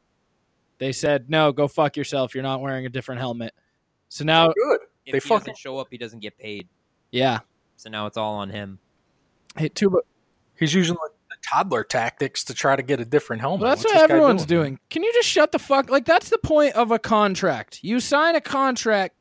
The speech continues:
Speaker 1: to give away your services. Shut the fuck up.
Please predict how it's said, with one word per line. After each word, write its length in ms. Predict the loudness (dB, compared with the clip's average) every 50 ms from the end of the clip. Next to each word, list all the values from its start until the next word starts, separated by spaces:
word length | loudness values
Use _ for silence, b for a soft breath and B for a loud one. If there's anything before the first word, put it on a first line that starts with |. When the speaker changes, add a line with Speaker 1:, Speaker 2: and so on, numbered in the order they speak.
| -16
Speaker 1:
to 100 | -14 -14
give 280 | -12 -6 -2 -2 0 0
away 560 | 0 0 0 2 2 2 2 2 0 -2 -4 _ _ _ _ _ _ -4
your 220 | 0 2 2 2
services. 800 | 0 0 0 2 2 2 0 -2 -6 -6 -6 -6 -8 -10 -12 _ _ _ -12
Shut 400 | -6 -2 0 2 2 2 2 0
the 80 | -4
fuck 360 | -4 2 4 4 4 4 4 4
up. 240 | 4 4 4 2 b